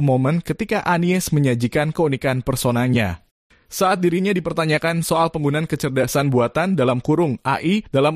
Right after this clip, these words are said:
unggahan ucapan "Selamat Hari Ibu", Anies justru mengkooptasi kritik dan pertanyaan tersebut. Bahkan ketika kebanyakan pejabat lainnya justru lebih menghapus atau menyembunyikan kesalahannya ketika ketahuan oleh publik, Anies justru membiarkan unggahannya untuk tetap dapat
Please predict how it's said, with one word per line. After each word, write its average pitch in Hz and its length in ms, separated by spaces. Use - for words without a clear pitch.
unggahan 156 320
ucapan 147 400
"Selamat 143 400
Hari 143 320
Ibu", 170 320
Anies 147 480
justru 180 320
mengkooptasi 156 800
kritik 151 400
dan 143 240
pertanyaan 123 480
tersebut. 139 480
Bahkan 180 320
ketika 185 320
kebanyakan 160 560
pejabat 147 400
lainnya 170 400
justru 165 320
lebih 175 320
menghapus 160 480
atau 160 240
menyembunyikan 165 640
kesalahannya 131 720
ketika 185 320
ketahuan 147 480
oleh 123 160
publik, 143 480
Anies 165 400
justru 175 320
membiarkan 143 560
unggahannya 156 720
untuk 139 240
tetap 131 320
dapat 135 320